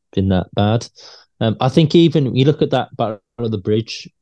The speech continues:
incident, and at the end, he's always trying to separate things and trying to calm things down. And yeah, I get it that he is a manager, but that shows that he's trying to protect the players. He, he, you know, he, he's got a level of dignity and, and pride about himself, which I think goes a long way.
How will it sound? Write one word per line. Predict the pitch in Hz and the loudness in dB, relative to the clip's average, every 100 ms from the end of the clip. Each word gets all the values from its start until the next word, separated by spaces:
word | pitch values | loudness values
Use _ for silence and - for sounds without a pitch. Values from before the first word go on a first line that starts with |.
| - | -12
incident, | 127 - - 131 - | -10 -8 -4 -4 -2
and | 113 | -4
at | 107 | -2
the | 107 | -2
end, | 110 120 110 | -2 -2 -2
he's | 113 107 | -2 0
always | 120 - | -2 -2
trying | 113 | -4
to | 104 | -4
separate | 113 - 113 101 - | -6 -4 -4 -4 -6
things | 107 104 98 | -6 -6 -12
and | 95 | -8
trying | 104 | -6
to | 101 | -4
calm | 107 101 | -4 -6
things | 92 101 98 | -8 -16 -10
down. | - 101 90 _ 101 | -6 -6 -8 _ -16
And | 101 101 95 _ _ _ _ - | -14 -14 -18 _ _ _ _ -2
yeah, | 104 | 0
I | 95 | 0
get | 107 | 0
it | 98 - | -2 -4
that | 82 | -6
he | 95 | -6
is | 92 | -6
a | 95 | -6
manager, | 95 87 92 | -6 -6 -6
but | 90 95 90 _ _ _ _ _ _ _ _ _ | -4 -4 -6 _ _ _ _ _ _ _ _ _
that | 127 123 | -8 -2
shows | 139 131 120 | 0 0 0
that | 120 | -4
he's | - - | -6 -6
trying | 123 | -4
to | 117 | -6
protect | - - 139 123 | -8 -8 -8 -6
the | 127 | -8
players. | 127 123 127 127 - | -6 -4 -4 -4 -6
He, | 107 | -8
he, | 101 | -8
you | 98 101 | -8 -6
know, | 98 98 | -4 -4
he, | 101 - _ _ | -6 -10 _ _
he's | 107 92 | -10 -6
got | 113 101 | -6 -4
a | 98 - _ _ _ _ _ _ _ - | -6 -8 _ _ _ _ _ _ _ -4
level | 120 104 | -2 0
of | 107 123 | -2 -2
dignity | 117 120 120 - 127 117 101 | -2 -2 -4 -2 -2 -2 -6
and, | 98 | -8
and | 95 - | -10 -4
pride | 117 117 117 | -2 0 0
about | 113 113 | -2 -4
himself, | 110 110 123 117 117 - | -6 -8 -6 -4 -6 -10
which | 98 - | -12 -12
I | |
think | - 101 - | -10 -12 -4
goes | 104 92 | -2 -2
a | 104 | -4
long | 98 98 | -6 -6
way. | 98 107 117 | -6 -4 -4